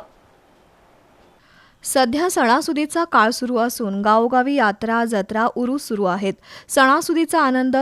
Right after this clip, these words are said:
गोरगरीब लाभार्थ्यांना घेता यावा यासाठी संजय गांधी योजना समितीच्या लाभार्थ्यांचं थकीत अनुदान मिळण्यासाठी पाठपुरावा सुरू होता. त्यानुसार मार्च दोन हजार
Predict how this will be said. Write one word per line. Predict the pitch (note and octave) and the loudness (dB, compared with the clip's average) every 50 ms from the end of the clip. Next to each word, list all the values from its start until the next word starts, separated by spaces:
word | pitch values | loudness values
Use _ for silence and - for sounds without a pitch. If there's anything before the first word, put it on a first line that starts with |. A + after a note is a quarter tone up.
| C#4+ C#4 - | -2 0 0
गोरगरीब | A#3 A3 A3 A3 A#3+ A#3+ C4+ B3+ | 0 0 0 0 -2 -2 -2 -2
लाभार्थ्यांना | B3 G#3+ G3+ G3 G3+ G3+ G#3 - A#3+ A3 A3 A#3 | 0 -2 -2 0 -2 -4 -4 -2 -4 -4 -2 -4
घेता | A#3 A3+ A#3+ G#3+ G#3 - C#4+ D#4 | -4 -2 -4 -4 -2 -2 -2 -2
यावा | D#4 C#4+ C#4+ D4 D4 | 0 -2 0 0 0
यासाठी | C#4 A#3+ G3+ F#3+ G3+ - C4 B3+ - A#3 A#3 C#4 - - - - - - | 0 0 0 -2 -2 -2 -4 -4 -2 -2 -4 -4 -4 -8 -16 -18 -12 -2
संजय | - B3+ B3+ C4 B3+ B3 D4+ E4+ | 0 2 2 2 4 2 2 2
गांधी | E4 D#4+ D4+ D4 D4 D#4 | 2 2 0 0 0 0
योजना | D#4+ C#4 A3 A3 A3+ A3+ A#3 | 2 2 2 2 0 -2 -2
समितीच्या | A#3+ B3 A#3 A3+ A#3 A#3+ A#3+ - C4 C4 | -2 -2 -2 -2 -2 -4 -6 -4 -4 -2
लाभार्थ्यांचं | C4 A3 G3 G3 G#3 G#3 G#3+ - B3+ B3 B3 A#3 - C#4+ G3 - | -2 -2 -2 0 -2 -4 -4 -4 -4 -4 -4 -2 -2 -4 -4 -4
थकीत | - A#3 G#3 - C4+ C#4 - - | -6 -10 -6 -6 -8 -6 -4 -4
अनुदान | B3 A#3+ A#3 A#3+ B3 B3+ B3+ | -4 -2 -2 -2 -2 -2 -2
मिळण्यासाठी | A3+ G3+ G3+ G3+ G#3 G#3+ - C4+ C4 C4 - A#3 C4+ - - - - - _ - | -2 -2 -2 -2 -4 -4 -4 -4 -6 -4 -4 -6 -6 -6 -10 -18 -18 -14 _ 2
पाठपुरावा | - A#3+ C4 B3+ - C4+ B3 A3+ G3+ G#3 G#3+ | 4 4 4 2 0 -2 0 2 2 2 0
सुरू | A#3+ - G#3+ G3+ G3 G3 | -2 -4 -6 -6 -4 -4
होता. | G3+ G3 G3+ G#3+ - - - - - - _ - - | -4 0 2 0 0 0 -4 -20 -20 -20 _ 0 2
त्यानुसार | C#4+ C#4+ D4 D#4 D#4+ D#4 - E4 F4 F#4 | 4 4 4 2 0 0 0 0 2 2
मार्च | F4 D#4 C4+ C4 C#4+ E4 D4+ - | 2 4 4 4 4 2 0 0
दोन | D4 D4 D4 | 0 0 0
हजार | D4 C#4+ C4+ D4 D4+ | 0 0 0 0 -2